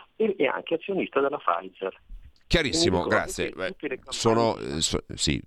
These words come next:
Speaker 2: mm, fanno anche altro sette milioni di cose, eh, perché il gruppo BlackRock è un fondo di investimento, quindi mettono i soldi un po' dappertutto. Eh, se fosse, fosse redditizia probabilmente metterebbero dei fondi anche su Radio Libertà,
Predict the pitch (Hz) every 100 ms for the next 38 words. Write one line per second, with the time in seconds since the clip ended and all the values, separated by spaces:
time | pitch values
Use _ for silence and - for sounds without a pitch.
0 | 50 67 65 64 65 50 57 52 53 64
1 | 78 71 69 69 - 71 71 - 71 67
2 | 64 - - - - - - 82 78 -
3 | 73 69 71 69 67 76 69 69 60 64
4 | - - 62 57 58 57 62 67 69 64
5 | 73 - 65 - - 71 76 - - -
6 | - - - 71 73 - 78 73 73 69
7 | 65 - 67 78 65 67 60 - 64 62
8 | 62 64 - 64 67 - 62 60 65 67
9 | - - - - 67 64 65 64 - -
10 | - - 73 - 58 62 - - - -
11 | - - - - - - 71 64 62 62
12 | 62 58 - - 69 - 73 69 67 69
13 | 64 62 78 - 73 71 71 - 71 -
14 | 69 64 64 67 65 58 - 62 64 62
15 | 60 - 67 58 60 - - 60 58 62
16 | 57 57 - -